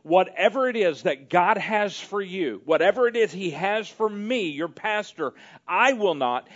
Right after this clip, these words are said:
and you will not get to that next part of your life without gratitude. Gratitude is the only way in. We ask so many things from God.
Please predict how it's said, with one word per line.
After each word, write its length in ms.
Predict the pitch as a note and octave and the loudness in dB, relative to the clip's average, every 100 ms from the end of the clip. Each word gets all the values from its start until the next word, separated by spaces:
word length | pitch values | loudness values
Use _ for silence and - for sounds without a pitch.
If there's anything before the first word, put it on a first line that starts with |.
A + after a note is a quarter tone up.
| - | -16
and 260 | D#3 E3+ E3+ | -6 -4 -4
you 340 | D#3+ F#3+ B3 | -8 -2 -2
will 180 | B3 F#3 | 0 0
not 300 | D3 B2+ - | -2 -4 -2
get 280 | C#3 G#3 - | 2 2 0
to 120 | G3+ | -4
that 300 | D#3 C#3 - | -2 -2 -4
next 540 | D3+ E3+ A#3 - - | -10 -2 -2 -2 -12
part 300 | - A#3 G3 | -6 0 0
of 120 | D#3+ C#3 | -2 -4
your 120 | E3+ | -4
life 320 | E3+ D#3 A2+ _ _ _ _ | -2 -2 -4 _ _ _ _
without 640 | C3+ A#2 D#3 A#2 G2+ - _ _ _ _ _ _ _ _ _ _ | -10 -6 -6 -6 -8 -16 _ _ _ _ _ _ _ _ _ _
gratitude. 580 | C3 G#2 F#2 - F#2+ D2+ _ _ _ _ _ _ _ _ | -6 -6 -8 -16 -20 -20 _ _ _ _ _ _ _ _
Gratitude 880 | B2 E3+ F3+ F3 - C3+ G#2+ F#2+ F#2 _ _ _ _ _ _ | -4 0 0 -2 -8 -10 -10 -10 -16 _ _ _ _ _ _
is 200 | A#2 G2+ | -16 -14
the 180 | G#2+ G#2 | -10 -8
only 280 | A#2 C#3 C3+ | -8 -10 -10
way 440 | A2+ G#2+ G2+ G2+ _ _ _ _ - | -8 -8 -8 -14 _ _ _ _ -20
in. 220 | F#2+ D#2+ C2+ _ _ _ _ _ _ _ _ _ _ _ _ _ _ _ G1+ G1+ _ _ _ _ _ _ _ _ _ _ _ _ _ _ _ _ _ - | -18 -18 -20 _ _ _ _ _ _ _ _ _ _ _ _ _ _ _ _ _ _ _ _ _ _ _ _ _ _ _ _ _ _ _ _ _ _ -8
We 140 | C3+ | -6
ask 240 | C3+ B2+ - | -6 -8 -14
so 260 | - F3 | -6 -6
many 220 | D3 C3+ | -6 -8
things 320 | A2+ C#3 A2+ - | -12 -12 -14 -16
from 240 | - G2+ | -18 -14
God. 300 | F#2+ F#2 D2 | -12 -12 -14